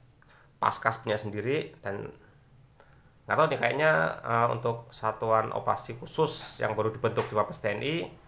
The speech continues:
kayaknya ada pisau gabungannya, tapi nggak tahu apa ya, karena mesti dicari. Karena tidak mungkin satu, satu, satu satuan dengan unit yang bercampur-campur bawa pisau masing-masing. Biasanya nanti ada pembagian baru lagi.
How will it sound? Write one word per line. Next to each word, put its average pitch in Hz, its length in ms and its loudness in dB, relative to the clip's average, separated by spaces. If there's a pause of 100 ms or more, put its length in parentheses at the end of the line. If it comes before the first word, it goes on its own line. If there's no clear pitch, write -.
(360)
kayaknya 123 400 6
ada 113 160 4
pisau 117 240 -4
gabungannya, 107 720 2
tapi 127 320 -4
nggak 107 80 2
tahu 123 160 6
apa 110 240 6
ya, 110 320 2
karena 110 160 0
mesti 120 240 -4
dicari. 107 440 2 (1160)
Karena 120 160 4
tidak 107 240 2
mungkin 123 240 0
satu, 117 480 2
satu, 117 400 0
satu 113 560 0
satuan 113 560 2
dengan 107 240 2
unit 110 240 0
yang 107 160 2
bercampur-campur 107 1120 0 (400)
bawa 101 240 2
pisau 117 160 2
masing-masing. 113 560 2
Biasanya 113 400 0
nanti 120 80 -6
ada 107 400 6
pembagian 104 400 2
baru 101 160 0
lagi. 98 320 -4